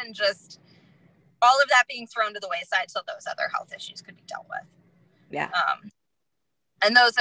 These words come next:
Speaker 1: I think, are finally at, like, it's been a year, but some of it, I think, took a really long time for it to iron out.
Speaker 2: Mm-hmm.
Speaker 1: Um,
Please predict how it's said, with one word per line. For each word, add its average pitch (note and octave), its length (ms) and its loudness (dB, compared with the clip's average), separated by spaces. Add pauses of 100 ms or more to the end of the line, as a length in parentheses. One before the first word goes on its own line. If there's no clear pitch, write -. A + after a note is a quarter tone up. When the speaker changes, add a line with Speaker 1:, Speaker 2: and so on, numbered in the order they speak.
(100)
Speaker 1:
I A3+ 80 6
think, G#3 220 -2
are F#3+ 100 4
finally G3 460 2
at, F#3 300 0
like, F3 160 -6 (580)
it's A3 160 -8
been A3 140 4
a G#3 40 -4
year, F#3+ 340 4
but G3+ 140 4 (160)
some A3+ 220 0
of G3+ 120 -2
it, G3+ 80 6
I F#3 80 2
think, F#3 200 -14
took F#3 200 -6
a F#3 140 -18
really E3 160 -8 (100)
long - 160 -8
time - 220 -2
for - 100 0
it - 120 -2
to - 100 -6
iron - 260 0
out. - 220 -2 (500)
Speaker 2:
Mm-hmm. F3+ 160 -4
Speaker 1:
Um, F3+ 360 -2